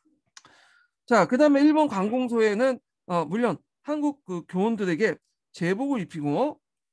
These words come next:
그다음에 이제 칼을 차게 하는 위협적인 통치 수단을 했다. 어, 그 당시에 일본인들은 칼을 되게 좋아했어요. 근데 칼이라는 게 사무라이 정신을 이제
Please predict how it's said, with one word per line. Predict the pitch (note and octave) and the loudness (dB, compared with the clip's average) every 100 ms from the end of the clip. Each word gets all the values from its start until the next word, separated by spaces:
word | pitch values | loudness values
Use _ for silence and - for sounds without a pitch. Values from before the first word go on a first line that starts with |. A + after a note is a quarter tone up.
| _ _ _ _ _ _ _ _ - | _ _ _ _ _ _ _ _ -10
그다음에 | F#3 F3+ E3+ E3+ G3 | -2 0 0 -2 -4
이제 | G3+ E3 - _ _ | -6 -8 -12 _ _
칼을 | - F#4+ A4 | -8 -2 -2
차게 | E4 E4 G#3 | 0 0 2
하는 | F3+ E3 | 2 0
위협적인 | D#3 A#3+ B3+ A3 G3 | -2 -4 -2 -4 -4
통치 | F3+ D4 C#4 | -6 -8 -8
수단을 | - F#3+ E3 | -8 -6 -6
했다. | D3 B2+ D3 C3 _ _ | -8 -6 -6 -8 _ _
어, | C#3+ - _ - - - - | -16 -16 _ -20 -20 -20 -4
그 | G#3+ | 4
당시에 | D4 D4 C#4 | 4 4 2
일본인들은 | C4+ D#4+ D#4 C4+ A3 | 2 2 2 2 -2
칼을 | - D4+ D4+ | -6 -4 -4
되게 | - D#3 | -4 -8
좋아했어요. | D3 C3+ C#3 - - | -8 -10 -10 -14 -14
근데 | E3 D3 | -12 -12
칼이라는 | - C4+ C4+ A#3+ | -4 -2 2 0
게 | F3+ F#3 - _ _ | 2 -2 -2 _ _
사무라이 | - F#4 F#4 E4+ | -4 -2 2 2
정신을 | G3+ D#3 F3 D3+ | 0 -2 -4 -4
이제 | C#3 | -4